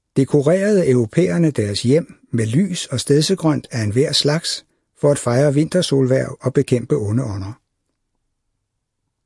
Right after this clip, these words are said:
For det femte, mistelten, kristtjørn. Druiderne troede, at især misteltenen besad magiske kræfter.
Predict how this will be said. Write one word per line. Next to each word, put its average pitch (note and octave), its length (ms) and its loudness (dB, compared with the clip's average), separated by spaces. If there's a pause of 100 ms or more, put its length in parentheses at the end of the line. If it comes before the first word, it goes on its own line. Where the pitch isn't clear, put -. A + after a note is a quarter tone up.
(320)
For B2+ 100 2
det B2 120 2
femte, E3+ 340 2 (1400)
mistelten, D3 680 2 (520)
kristtjørn. - 680 -2 (1600)
Druiderne G#3 600 4
troede, E3 560 2
at B2+ 200 -2
især B2+ 320 2
misteltenen B2+ 920 0
besad A#2 360 2
magiske D#3 520 0
kræfter. - 540 -8